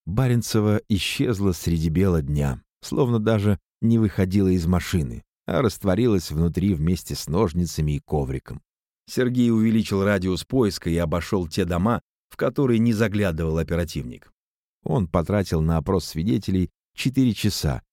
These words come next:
и не получил ни одной, даже малюсенькой зацепки. Светловолосой женщины с сумкой никто не видел.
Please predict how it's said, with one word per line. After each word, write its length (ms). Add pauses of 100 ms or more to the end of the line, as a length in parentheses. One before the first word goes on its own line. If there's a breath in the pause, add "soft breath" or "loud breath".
и 100
не 120
получил 460
ни 240
одной, 560
даже 320
малюсенькой 760
зацепки. 680 (760)
Светловолосой 760
женщины 580
с 40
сумкой 460
никто 400
не 160
видел. 360